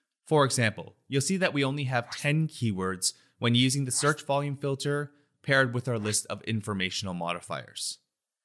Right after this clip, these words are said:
Now, if I change the seed to just golf, set the volume filter to a minimum of three hundred monthly searches, and then paste in my list of informational modifiers,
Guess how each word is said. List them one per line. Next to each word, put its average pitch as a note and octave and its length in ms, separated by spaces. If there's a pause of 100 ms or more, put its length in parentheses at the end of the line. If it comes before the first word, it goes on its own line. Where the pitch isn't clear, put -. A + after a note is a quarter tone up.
(140)
Now, C#3 180
if C3+ 160
I D#3+ 80
change G#3 280
the - 80
seed D3+ 280
to C3+ 80
just A#2 340
golf, - 560 (380)
set C#3+ 220
the F3+ 80
volume B2 340
filter A#2+ 380
to A#2 240
a G2 120
minimum D3 540
of G#2+ 140
three C3 320
hundred C3+ 300
monthly A#2+ 340
searches, G2+ 640 (480)
and D3 120
then D#3+ 140
paste D#3 380
in D#3 100
my D3 140
list A#2 280
of A#2+ 120
informational B2 720
modifiers, F2+ 840